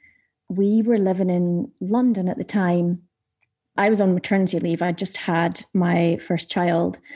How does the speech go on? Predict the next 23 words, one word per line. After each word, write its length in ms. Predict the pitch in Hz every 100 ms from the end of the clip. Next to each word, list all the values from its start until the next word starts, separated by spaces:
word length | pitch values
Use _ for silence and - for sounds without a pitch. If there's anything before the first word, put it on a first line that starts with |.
| - - _
um, 400 | 196 185 175 175
was 120 | 175
pregnant 300 | - 202 185
with 100 | -
my 80 | 175
second 320 | - 233 233
child. 440 | 202 190 185 180 180 - - - _
My 100 | 180
husband 300 | 175 202 220
decided 460 | 208 190 170 170 170
to 800 | - - - 175 175 175 170 165 - -
apply 300 | - 160 185
for 120 | 185
a 40 |
job 380 | 175 180 165 - - _
up 120 | - 190
in 60 |
Scotland, 540 | - 262 180 170 175 -
which 180 | 202 -
is 140 | 175
where 80 | 180
I'm 120 | 175
from. 240 | 208 220